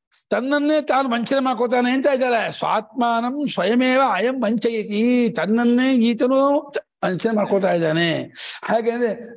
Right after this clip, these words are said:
ದ್ವಿತೀಯ ಅರ್ಥೇ ಅಸತ್ಯವೇ, ಇನ್ನೊಂದು ವಸ್ತು ಇಲ್ಲ, ಆದ್ರೂ ಕೂಡ ಇದೆ ಅನ್ಕೊಂಡು ಒಟ್ಟಿಸ್ಕೊಂಡು ಹೋಗಿ ಇಸ್ಕಾಕೋತಾನೆ. ಸೋಮ ಶರ್ಮ ಪಿತಾಯಥ ಅಂತ ದೃಷ್ಟಾಂತ. ಪಂಚತಂತ್ರದಲ್ಲಿ ಒಬ್ಬ ಭಿಕ್ಷುಕ, ಭಿಕ್ಷುಕ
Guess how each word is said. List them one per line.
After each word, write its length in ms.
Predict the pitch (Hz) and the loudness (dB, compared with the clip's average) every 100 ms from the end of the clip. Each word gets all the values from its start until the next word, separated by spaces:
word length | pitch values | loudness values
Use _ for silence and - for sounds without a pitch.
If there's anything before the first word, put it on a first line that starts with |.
| 160 | 2
ದ್ವಿತೀಯ 440 | 190 330 311 294 | 2 4 2 4
ಅರ್ಥೇ 420 | 294 262 254 - 277 | 4 4 0 0 2
ಅಸತ್ಯವೇ, 580 | - - 247 233 190 | 0 -2 -2 -2 -6
ಇನ್ನೊಂದು 440 | 170 214 254 294 277 | -4 0 0 2 0
ವಸ್ತು 200 | - 277 | 0 2
ಇಲ್ಲ, 260 | 262 269 262 165 - - - - - | 4 4 2 0 -6 -16 -20 -12 -4
ಆದ್ರೂ 280 | 214 285 320 | 0 0 0
ಕೂಡ 100 | 294 | -2
ಇದೆ 300 | 233 240 269 | 2 2 2
ಅನ್ಕೊಂಡು 440 | 262 226 285 285 | 0 0 0 2
ಒಟ್ಟಿಸ್ಕೊಂಡು 560 | 247 247 277 - 262 214 | 0 0 -4 0 0 2
ಹೋಗಿ 260 | 240 254 | 0 0
ಇಸ್ಕಾಕೋತಾನೆ. 640 | 247 208 202 190 175 135 123 - - - - | -2 -2 -2 -2 -2 -2 -6 -14 -20 -8 0
ಸೋಮ 240 | 294 294 | 2 2
ಶರ್ಮ 240 | 226 240 269 | -2 -2 -4
ಪಿತಾಯಥ 560 | 262 214 220 202 190 - | -4 -2 0 0 -2 -4
ಅಂತ 380 | 165 226 208 | -4 -2 -2
ದೃಷ್ಟಾಂತ. 440 | 185 - 196 160 - - _ - - | -2 0 -4 -4 -10 -12 _ -20 -6
ಪಂಚತಂತ್ರದಲ್ಲಿ 1200 | 202 247 277 247 233 233 180 156 175 254 240 247 - - | -4 -2 -2 -2 -2 -2 -2 0 0 2 0 -4 -8 -2
ಒಬ್ಬ 220 | 226 170 | 0 0
ಭಿಕ್ಷುಕ, 340 | 214 - 226 139 - _ _ _ _ _ _ _ 208 | -2 -4 -4 -6 -10 _ _ _ _ _ _ _ 0
ಭಿಕ್ಷುಕ 400 | 220 226 285 | 2 0 -2